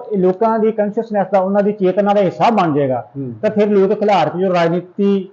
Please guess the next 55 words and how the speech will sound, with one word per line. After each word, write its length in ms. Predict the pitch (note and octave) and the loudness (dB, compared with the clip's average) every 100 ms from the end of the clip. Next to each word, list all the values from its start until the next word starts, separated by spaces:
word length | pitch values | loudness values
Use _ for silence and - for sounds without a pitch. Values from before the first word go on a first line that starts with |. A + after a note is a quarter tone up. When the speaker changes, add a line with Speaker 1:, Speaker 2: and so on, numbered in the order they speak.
| _ _ _ - E3+ | _ _ _ -10 -2
Speaker 1:
ਅਹ, 180 | D#3+ | -2
ਜਿਹੜੇ 420 | D#3 D#3 F3+ F3 E3 | -2 -2 -2 -2 -4
ਨਾਲ 160 | D#3+ | -4
ਸੰਬੰਧਿਤ 400 | D#3+ D#3 F#3+ G#3 | -4 -4 -2 -2
ਲੋਕ 300 | E3+ D#3 F3+ | 0 0 0
ਨੇ, 240 | F#3 D3 C3+ C3 | 0 -2 -6 -8
Speaker 2:
ਹੂੰ। 120 | C3 | -4
Speaker 1:
ਉਹਨਾਂ 180 | F#3 G3+ | -2 -2
ਨੂੰ 80 | F#3+ | -2
ਜਦੋਂ 140 | F#3 | -4
ਇਸ 240 | F3+ F3 | -6 -8
ਮੁੱਦੇ 260 | F3+ E3+ F3+ | -6 -2 -2
ਤੇ 100 | F3+ | -4
ਸਵਾਲ 520 | F3+ C3+ C3 D#3 G3 | -4 0 4 4 4
ਪੁੱਛਿਆ 320 | G3+ F#3 F#3+ | 2 -2 0
ਕਰਨਗੇ, 480 | F#3 F3 F3 C#3+ C#3 - | 2 0 0 -2 -4 -8
Speaker 2:
ਹਾਂ। 280 | C#3+ C3 A2 A2+ - | -8 -8 -10 -18 -6
Speaker 1:
ਜਾਂ 180 | C#3 G3 | 0 2
ਉਹਨਾਂ 200 | G3 G#3 | 2 -2
ਨੂੰ, 360 | G3+ G#3 F#3 E3 E3+ | 0 -2 -4 -10 -14
ਜਿਵੇਂ 180 | D3+ F3 | -6 -4
ਹੁਣ 100 | F3 | -4
ਕਿਸਾਨੀ 320 | F3 D3 E3+ | -4 -4 -2
ਮੁੱਦੇ 240 | F#3 E3+ F3 | -2 0 0
ਤੇ 220 | F#3 F3 F3+ - - | 2 0 -4 -20 -20
ਕਿਸਾਨ 280 | - D3 D3+ | -8 -2 0
ਘੋਲ 140 | E3+ F3+ | 2 2
ਕੇ 100 | - | 4
Speaker 2:
ਕੁਐਸਚਨ 300 | F3 D#3 C3 | 2 2 0
Speaker 1:
ਕੁਐਸਚਨ 320 | D3 C#3+ E3+ | -2 0 0
ਕਰਦੇ 340 | D#3+ C#3+ D3 | 0 0 0
ਆ, 80 | C#3 - C#3 | -2 -4 -10
Speaker 2:
ਹਾਂ। 140 | C#3 | -6
Speaker 1:
ਸੋ 100 | F#3 | -4
ਜਦੋਂ 280 | F3 G3 G#3+ | 0 2 2
ਅਸੀਂ 200 | G#3 A3 | 0 -4
ਇਹਨਾਂ 260 | E3+ G#3 A#3+ | -4 -4 -2
ਮੁੱਦਿਆਂ 300 | G3+ F#3+ G3 | -2 -2 -4
ਦੇ 80 | |
ਸਵਾਲ 320 | F#3+ E3 D#3+ E3+ | -2 0 2 2
ਪਬਲਿਕ 320 | D3+ E3 E3 | 0 -2 -4
ਪੁੱਛਣ 300 | E3+ E3 E3+ | -6 -6 -2
ਲੱਗ 140 | C#3 C3 | 0 0
ਪਈ, 120 | D3 | -4
Speaker 2:
ਹੂੰ। 300 | C#3 - C#3+ | -6 -10 -6
Speaker 1:
ਤੇ 60 | G#3 | -4
ਫਿਰ 180 | A3 A#3 | -2 -2
ਉਸ 140 | F#3+ | -2
ਦਿਨ 220 | F#3+ G#3 | -2 -2
ਮੇਰੇ 220 | G3+ F#3 F#3 | 0 -2 0
ਖਿਆਲ 260 | F3+ F3+ | 0 0
ਦੇ 100 | F#3 | 0
ਵਿੱਚ 220 | F3+ F3+ | -2 -2
ਵੀ 340 | F#3 F3+ F3 - | 0 2 0 0
ਇਹ 260 | F3+ F#3 | 0 0